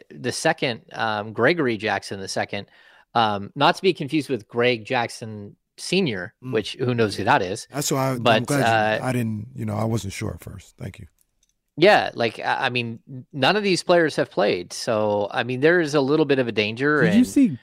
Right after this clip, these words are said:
Speaker 3: did you
Speaker 1: um,
Speaker 3: say Gregory Jackson Junior? He's not even on their E S P N roster.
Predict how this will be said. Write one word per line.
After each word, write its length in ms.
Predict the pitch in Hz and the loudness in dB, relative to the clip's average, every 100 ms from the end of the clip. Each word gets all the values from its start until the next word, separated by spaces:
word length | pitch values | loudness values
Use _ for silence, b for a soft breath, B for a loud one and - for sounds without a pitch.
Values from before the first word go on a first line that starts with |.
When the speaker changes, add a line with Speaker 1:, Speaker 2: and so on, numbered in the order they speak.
| _ | _
Speaker 3:
did 80 | 131 | -4
you 60 | 170 | 2
Speaker 1:
um, 200 | 104 101 | 4 4
Speaker 3:
say 140 | 247 | 4
Gregory 680 | 117 87 95 131 160 185 175 | 2 -4 0 0 2 2 2
Jackson 840 | 110 - 120 123 160 165 131 98 - | -2 -2 0 2 0 0 2 0 -4
Junior? 360 | - 139 175 - | -2 0 0 0
He's 260 | 160 208 | -2 0
not 260 | 240 277 302 | 4 4 6
even 200 | 302 277 | 6 6
on 180 | 269 247 | 6 4
their 200 | 233 175 | 2 0
E 180 | 220 | 2
S 160 | 285 269 | 2 2
P 220 | - 254 | 2 2
N 160 | 240 165 | 2 2
roster. 720 | 160 269 440 - 117 82 67 | 2 0 -4 -6 -4 -4 -6